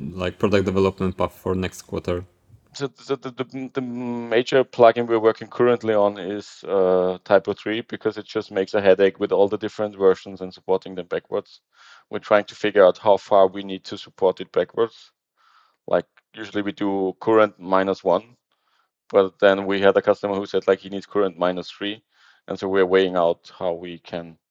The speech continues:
Speaker 2: support that. And then I think we have quite of all those big platforms.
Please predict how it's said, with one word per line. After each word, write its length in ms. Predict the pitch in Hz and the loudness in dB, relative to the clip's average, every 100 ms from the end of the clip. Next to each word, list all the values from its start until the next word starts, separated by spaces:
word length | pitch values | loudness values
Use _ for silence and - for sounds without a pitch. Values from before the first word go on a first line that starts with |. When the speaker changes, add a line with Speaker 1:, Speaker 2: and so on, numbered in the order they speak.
| _ _ _ | _ _ _
Speaker 2:
support 440 | - _ 104 - | -20 _ 0 2
that. 260 | 92 104 _ _ - - - _ - | 4 2 _ _ -20 -20 -20 _ -10
And 160 | 107 | 2
then 260 | 107 139 165 | 4 4 0
I 140 | 123 | -4
think 260 | 135 139 131 | -4 -6 -8
we 120 | 123 | -2
have 200 | 127 - | -2 -2
quite 720 | - - 101 110 123 127 123 | -8 0 2 4 2 0 -2
of 140 | 123 | -2
all 280 | 107 101 113 | 2 2 2
those 260 | 117 113 - | 0 -2 -4
big 260 | - 110 - - _ - | -6 -6 -6 -20 _ -4
platforms. 880 | 101 98 - 123 131 147 - - | -2 -2 -4 -8 -8 -10 -20 -20